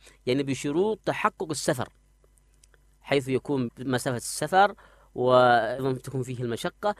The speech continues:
بذلك يصبح السفر معلوم في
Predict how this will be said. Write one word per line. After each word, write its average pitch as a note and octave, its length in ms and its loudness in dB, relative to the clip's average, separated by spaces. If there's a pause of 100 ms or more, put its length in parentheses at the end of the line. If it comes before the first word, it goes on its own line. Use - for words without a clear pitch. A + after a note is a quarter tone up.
(220)
بذلك A3+ 480 4
يصبح A3 520 -4
السفر G#3+ 480 -2
معلوم C#3 640 2 (340)
في C3+ 340 -6